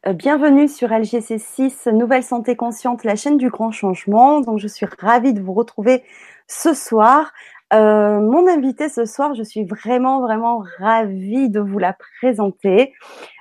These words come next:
Euh, je la trouve, euh, lumineuse, bienveillante, remplie, euh, d'amour et en-,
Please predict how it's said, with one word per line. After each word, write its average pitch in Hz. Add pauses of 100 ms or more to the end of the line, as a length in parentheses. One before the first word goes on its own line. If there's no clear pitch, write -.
(120)
Euh, 202
je 190
la 190
trouve, 208
euh, 180 (680)
lumineuse, 240 (1000)
bienveillante, 269
remplie, 311
euh, 226
d'amour 285
et 262
en-, 220